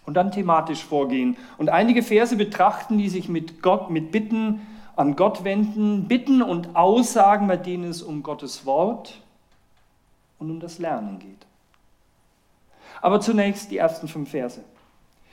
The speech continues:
Wie so oft bei Texten und bei ganzen Büchern geben uns die ersten Worte, die ersten Sätze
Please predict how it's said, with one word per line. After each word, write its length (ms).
Wie 120
so 140
oft 220
bei 120
Texten 720
und 140
bei 100
ganzen 460
Büchern 520
geben 240
uns 200
die 120
ersten 580
Worte, 460
die 160
ersten 480
Sätze 720